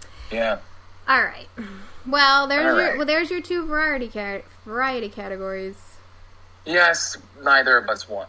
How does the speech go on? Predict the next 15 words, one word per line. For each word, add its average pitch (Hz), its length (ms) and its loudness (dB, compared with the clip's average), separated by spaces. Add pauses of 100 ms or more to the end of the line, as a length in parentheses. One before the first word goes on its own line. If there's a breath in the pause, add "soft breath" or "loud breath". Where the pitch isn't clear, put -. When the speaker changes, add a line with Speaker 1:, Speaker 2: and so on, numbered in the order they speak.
Speaker 1:
But 143 180 -8
you 190 140 -6
won. 151 520 0 (140)
Speaker 2:
No, 269 80 -6
I 277 100 0
got 339 120 -2
'em 285 80 -2
both. 220 200 -4
Speaker 1:
One. - 160 -10 (1500)
Oh, 120 40 -8
you 127 120 -4
didn't 123 160 -8
get 110 120 -8
Grammys, - 360 -8
honey. - 220 -10